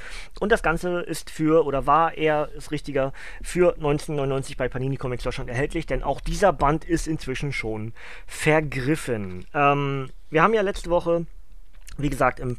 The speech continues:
im Planet Hulk die komplette Geschichte erlebt, warum, äh, der Hulk im All landete, was der ursprüngliche Plan der Illuminati war,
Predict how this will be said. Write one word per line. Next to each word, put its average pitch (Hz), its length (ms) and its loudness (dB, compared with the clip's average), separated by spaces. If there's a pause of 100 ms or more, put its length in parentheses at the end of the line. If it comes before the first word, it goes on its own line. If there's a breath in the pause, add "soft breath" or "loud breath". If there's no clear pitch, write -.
im 131 160 -2
Planet 147 360 0
Hulk 139 340 2 (180)
die 123 540 -4
komplette 127 340 -4
Geschichte - 380 -4
erlebt, 123 600 -2
warum, 127 840 0 (240)
äh, 120 160 -4
der 120 200 -2
Hulk 113 320 0
im 127 140 -6
All 113 220 -2
landete, 190 600 2 (340 loud breath)
was 143 200 4
der 143 160 2
ursprüngliche 131 460 -2
Plan 175 360 4
der 160 140 2
Illuminati 120 760 -2
war, 185 340 6